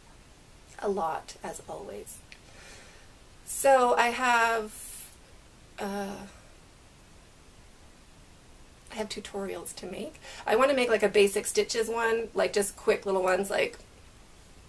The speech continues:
your chain, your single, your half double, your double, your treble, and then, uh, you know, your shells. Not shells, I guess they're, what are they, clusters? D C three tog, those kind of things. Uh,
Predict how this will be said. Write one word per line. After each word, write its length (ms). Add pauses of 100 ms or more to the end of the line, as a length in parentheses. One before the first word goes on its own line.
(240)
your 160
chain, 480
your 100
single, 480
your 140
half 240
double, 260
your 140
double, 340
your 100
treble, 540 (380)
and 200
then, 600 (180)
uh, 300 (1300)
you 120
know, 80
your 160
shells. 640 (1040)
Not 200
shells, 300
I 60
guess 200
they're, 180
what 140
are 20
they, 100
clusters? 680 (420)
D 160
C 220
three 280
tog, 480
those 260
kind 160
of 80
things. 460 (460)
Uh, 300